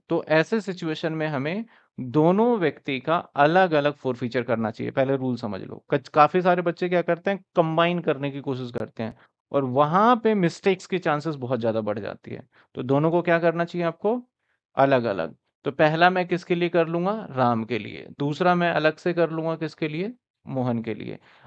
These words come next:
अगर मैं राम की बात करूं तो एंट्री तो यही होना है, equity share capital, two share forfeiture और two calls in arrear। अब फटाफट से मुझे अमाउंट बता दीजिए।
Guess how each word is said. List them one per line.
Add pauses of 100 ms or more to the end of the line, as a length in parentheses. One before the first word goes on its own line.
अगर
मैं
राम
की
बात
करूं
तो
एंट्री
तो
यही
होना
है,
equity
share (100)
capital, (1300)
two
share
forfeiture (1160)
और
two (160)
calls (2250)
in
arrear। (920)
अब
फटाफट
से
मुझे
अमाउंट
बता
दीजिए।